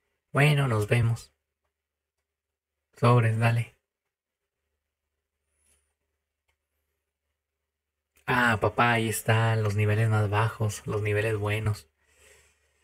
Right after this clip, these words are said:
Ahí vamos de chismosos nada más y ahorita nos re-, regresamos para el tema de la llave del bosque.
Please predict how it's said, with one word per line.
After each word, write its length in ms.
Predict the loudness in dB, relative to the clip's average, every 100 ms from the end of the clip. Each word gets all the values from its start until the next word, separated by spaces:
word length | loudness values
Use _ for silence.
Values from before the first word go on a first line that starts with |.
| _ _ _ _ _ _ _ 2
Ahí 180 | 4
vamos 180 | 4 0
de 120 | 0
chismosos 500 | 0 0 0 -2 -2
nada 140 | -2 -4
más 280 | -4 -6 -10
y 160 | 0 4
ahorita 280 | 4 4 4
nos 180 | 4 2
re-, 140 | -4
regresamos 580 | -2 0 0 0 -2 -2
para 160 | -2 -2
el 80 | 0
tema 280 | 0 2
de 120 | 2 2
la 120 | 2
llave 320 | 2 2 4
del 200 | 4 2
bosque. 440 | 0 -2 -12 -18